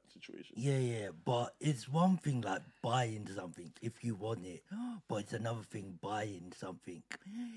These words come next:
Speaker 2: if you only wanna buy it 'cause other people have it.
Speaker 1: Yeah, that's a fact, bro. Like, a lot of people do that. They, a lot of people follow trends and they just buy what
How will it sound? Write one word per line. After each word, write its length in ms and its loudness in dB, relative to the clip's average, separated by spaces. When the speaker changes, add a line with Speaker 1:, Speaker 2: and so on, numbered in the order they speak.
Speaker 2:
if 120 -4
you 140 -4
only 160 0
wanna 200 -2
buy 240 -4
it 120 -10
'cause 260 -8
other 300 -8
people 320 -10
have 240 -4
it. 120 -16
Speaker 1:
Yeah, 160 4
that's 220 8
a 80 -4
fact, 340 2
bro. 100 0
Like, 300 0
a 40 0
lot 200 8
of 140 -2
people 340 -2
do 200 -2
that. 140 4
They, 120 4
a 60 8
lot 160 10
of 80 4
people 380 -2
follow 240 10
trends 480 6
and 100 6
they 100 4
just 300 -2
buy 200 12
what 260 8